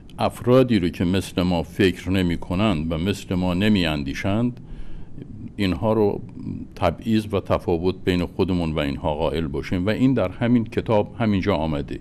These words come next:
می‌گوید برای کسانی که اهل ایمان هستند، حالا اهل ایمان رو تعبیر می‌کنن به مسلمان‌های محمدی، و کسانی که یهودی هستند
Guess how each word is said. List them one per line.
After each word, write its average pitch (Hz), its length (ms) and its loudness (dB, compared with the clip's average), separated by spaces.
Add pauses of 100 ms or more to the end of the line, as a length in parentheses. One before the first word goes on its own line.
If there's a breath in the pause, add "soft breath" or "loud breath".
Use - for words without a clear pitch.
(680 loud breath)
می‌گوید 101 520 4
برای 104 280 6
کسانی 95 480 2
که 90 140 0
اهل 90 240 0
ایمان 92 380 2
هستند، 80 480 -4
حالا 90 200 0
اهل 92 240 2
ایمان 95 360 0
رو 92 80 0
تعبیر 90 420 2
می‌کنن 87 440 0
به 78 80 -4
مسلمان‌های 78 680 -2
محمدی، 76 680 -4 (1400 loud breath)
و 98 60 0
کسانی 107 480 6
که 104 120 0
یهودی 82 420 2
هستند 87 520 -2